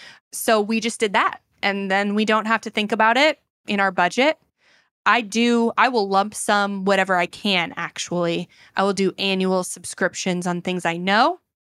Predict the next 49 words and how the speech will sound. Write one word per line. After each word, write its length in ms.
that 120
I 300
will 200
use. 500
If 200
I 120
am 120
unsure 580
if 120
I'll 140
love 200
it, 180
I'll 140
spend 300
the 100
extra 260
money 240
to 120
do 500
a 80
couple 380
months 380
at 80
a 40
time. 640
I'll 120
spend 220
a 40
little 220
bit 140
more 220
to 120
do 120
a 40
monthly 400
membership 580
to 120
make 180
sure 380
I 80
really 260
want 320
it. 220
'Cause 180
there 140
are 100
so 380
many 200
times, 720